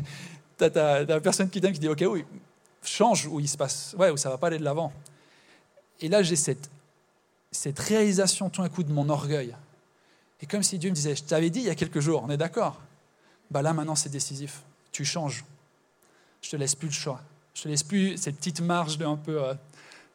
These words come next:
tu fais de la place, tu laisses que les gens se poussent un peu pour que tu restes dans ton confort. Et j'étais face vraiment à, ah ouais, à mon orgueil, à mon arrogance, de croire que je pouvais faire sans, de croire que, je sais pas, tu peux mettre plein de choses à pourquoi on prie pas, pourquoi on n'a pas envie.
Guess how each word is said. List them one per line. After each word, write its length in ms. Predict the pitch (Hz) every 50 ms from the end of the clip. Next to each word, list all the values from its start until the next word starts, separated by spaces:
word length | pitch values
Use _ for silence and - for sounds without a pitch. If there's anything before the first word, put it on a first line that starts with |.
| _ _ _
tu 120 | - -
fais 180 | 147 - - 185
de 80 | 160 160
la 100 | 156 165
place, 380 | 170 - 175 170 175 202 202
tu 100 | - -
laisses 200 | 156 160 156 -
que 40 | -
les 60 | 165
gens 140 | 151 160 165
se 80 | - -
poussent 280 | - - 190 170 -
un 100 | 170 170
peu 200 | 170 170 170 165
pour 140 | 156 160 143
que 40 | -
tu 120 | - 156
restes 160 | 147 156 147
dans 80 | 156 156
ton 120 | 147 156
confort. 460 | 147 - 156 147 - 175 160 127 117 - - - - _ _ _ _ _ _ _ _ _ _ _ _ _ _ - _ _ _ - - - - - -
Et 100 | 131 147
j'étais 220 | 147 143 151 160
face 260 | 147 - 214 202 185
vraiment 380 | 156 165 170 180 185 175 156 139
à, 60 | - -
ah 60 | 226
ouais, 80 | 240
à 40 | 208
mon 200 | 170 147 143 143
orgueil, 440 | 165 175 160 170 190 208 202 196 185 165
à 20 |
mon 160 | 151 147 147
arrogance, 640 | 156 156 160 185 185 175 190 190 180 170 - - - - - - - - - -
de 80 | 147
croire 240 | 143 - - 180 165
que 60 | -
je 60 | -
pouvais 260 | - - 151 147 160 147
faire 180 | - 175 151
sans, 300 | - - - 170 170 175
de 80 | 160 151
croire 340 | 151 156 170 165 147 - -
que, 320 | - 160 147 143 139 143 143 - - - - - - -
je 80 | - -
sais 60 | 151
pas, 100 | - 147
tu 80 | 147
peux 80 | - 175
mettre 160 | 165 156 143
plein 140 | 156 185 190
de 60 | 190
choses 280 | - - 208 202 185 165
à 60 | 151
pourquoi 480 | 143 - - 185 175 - - 185 185 185
on 140 | 170 165
prie 200 | 143 - - 170
pas, 260 | 147 143 165 170 170 151
pourquoi 420 | 165 160 143 - - 175 165 165
on 100 | 160 151
n'a 140 | 147 147 135
pas 180 | 143 - - 160
envie. 460 | 160 165 165 156 147 165 170 170 175